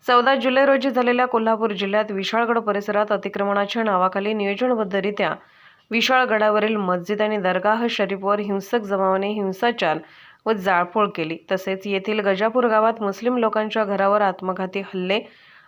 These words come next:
लहान मुलं, महिलांवर अत्याचार करण्याची घटना महाराष्ट्राच्या पुरोगामी संस्कृतीला कलंकित करणारी आहे. घटनेचा आज यवतमाळ शहर व जिल्ह्यातील विविध धार्मिक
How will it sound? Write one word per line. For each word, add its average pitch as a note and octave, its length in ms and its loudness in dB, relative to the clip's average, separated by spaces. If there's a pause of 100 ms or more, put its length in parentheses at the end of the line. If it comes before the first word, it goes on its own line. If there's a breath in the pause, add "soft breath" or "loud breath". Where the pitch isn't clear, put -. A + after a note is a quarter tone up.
लहान A3+ 300 2
मुलं, B3 300 4
महिलांवर G3+ 580 2
अत्याचार G3+ 440 0
करण्याची F#3 460 -4
घटना G3 380 0
महाराष्ट्राच्या G#3+ 640 0
पुरोगामी G3 480 0
संस्कृतीला G#3 760 -2 (560 loud breath)
कलंकित A#3+ 440 2 (100)
करणारी F#3+ 440 2
आहे. E3 220 -2
घटनेचा F#3 560 -2
आज F#3+ 180 -2
यवतमाळ G3+ 520 0
शहर G#3+ 280 -4
व A3 100 0
जिल्ह्यातील G3 520 -2
विविध G3+ 300 -2
धार्मिक A3 520 0